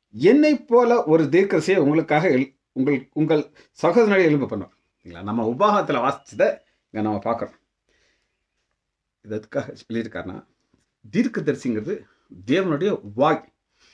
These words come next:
ஆண்டவர் என்ன பேசணுங்கிற விரும்புறாரோ அதை யார் மூலமா பேசுவார்னா, ஒரு தீர்க்கதரிசி மூலமா பேசுவார். "உங்களுக்காக உங்கள் சகோதரர் எழும்ப பண்ணுவார்,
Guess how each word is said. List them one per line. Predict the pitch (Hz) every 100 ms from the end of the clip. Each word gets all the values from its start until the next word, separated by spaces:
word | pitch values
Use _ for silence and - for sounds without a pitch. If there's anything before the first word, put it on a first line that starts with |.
| _
ஆண்டவர் | - 117 208 185
என்ன | 120 175 226
பேசணுங்கிற | - - 165 220 226 208 196 165
விரும்புறாரோ | 147 156 151 131 131 220 - - _ _
அதை | - 110
யார் | 123 165
மூலமா | 165 160 151 123 139
பேசுவார்னா, | 135 123 208
ஒரு | 123
தீர்க்கதரிசி | 113 165 160 127 117 131
மூலமா | 127 139 113
பேசுவார். | 107 - - - _ _ _ _ _ 622 605 605 554 _ _ _ _ _ _ - _
"உங்களுக்காக | 123 165 190 190 180 160 208 214 - - _ _
உங்கள் | 123 147 151
சகோதரர் | - - 202 196 180 -
எழும்ப | 139 139 156
பண்ணுவார், | 135 110 107 190